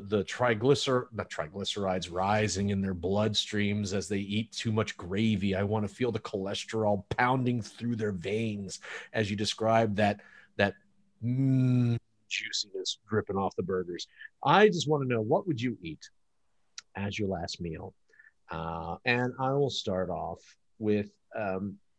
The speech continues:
I, I can describe some of the foods, but a lot of them are gonna be very referential to different parts of my life, different periods. Um, because there's certain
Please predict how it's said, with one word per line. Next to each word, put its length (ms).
I, 200
I 60
can 380
describe 800
some 200
of 60
the 80
foods, 260
but 160
a 100
lot 220
of 60
them 100
are 40
gonna 120
be 140
very 200
referential 600
to 80
different 280
parts 220
of 100
my 120
life, 280
different 280
periods. 300
Um, 440
because 280
there's 200
certain 280